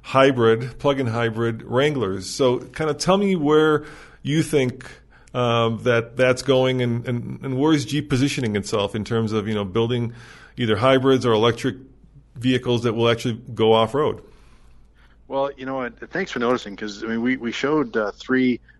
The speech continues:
Speaker 2: we call them four by E.
Speaker 1: Yep.
Speaker 2: So it's, you know, plug-in, uh, hybrid vehicles that, uh, are really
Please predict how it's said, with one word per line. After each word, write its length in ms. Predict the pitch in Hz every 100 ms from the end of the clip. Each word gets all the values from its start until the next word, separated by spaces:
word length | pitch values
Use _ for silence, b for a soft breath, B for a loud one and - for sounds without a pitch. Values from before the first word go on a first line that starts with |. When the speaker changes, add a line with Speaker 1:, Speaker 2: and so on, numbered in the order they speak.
| _
Speaker 2:
we 80 | 120
call 260 | 131 131
them 120 | 117
four 300 | 98 - 127
by 200 | 117 113
E. 440 | 110 80 101 92 85
Speaker 1:
Yep. 120 | 123 135
Speaker 2:
So 160 | 107
it's, 420 | 107 104 - - -
you 60 |
know, 220 | 110 107 104 -
plug-in, 480 | 131 131 123 120 - B B B -
uh, 100 | 98
hybrid 360 | 110 117 113
vehicles 480 | 104 113 107 110 101
that, 360 | 104 101 - -
uh, 240 | 101 98
are 100 | 104
really 400 | 110 143 139 110